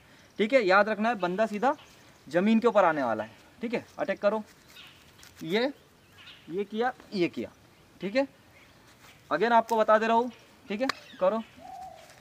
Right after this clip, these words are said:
ये रोका, ये, ये, ठीक है। तीन अटैक आपको करना है दोस्तों। आपको फिर थोड़ा सा बता रहा हूँ, ठीक है, धीरे धीरे हाथ लाओ आगे, धीरे धीरे लाओ।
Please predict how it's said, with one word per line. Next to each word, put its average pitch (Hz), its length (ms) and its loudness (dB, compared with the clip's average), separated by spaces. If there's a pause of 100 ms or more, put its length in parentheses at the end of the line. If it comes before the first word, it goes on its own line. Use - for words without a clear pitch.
(440)
ये 180 120 0
रोका, 226 360 2 (180)
ये, 240 240 -2 (240)
ये, 160 240 0 (560)
ठीक 196 120 -8
है। 269 100 -2 (540)
तीन 254 140 4
अटैक 247 260 2
आपको 226 260 2
करना 226 280 2
है 233 100 2
दोस्तों। 247 360 -4 (840)
आपको 165 200 0
फिर 226 240 -4
थोड़ा 226 240 4
सा 233 120 0 (200)
बता 180 260 0
रहा 208 100 6
हूँ, 226 140 -2 (180)
ठीक 196 100 -12
है, 202 80 -8
धीरे 220 240 -2
धीरे 233 140 0
हाथ 214 140 0
लाओ 220 140 4
आगे, 214 180 -2 (200)
धीरे 196 200 -6
धीरे 202 160 -8
लाओ। 208 140 -14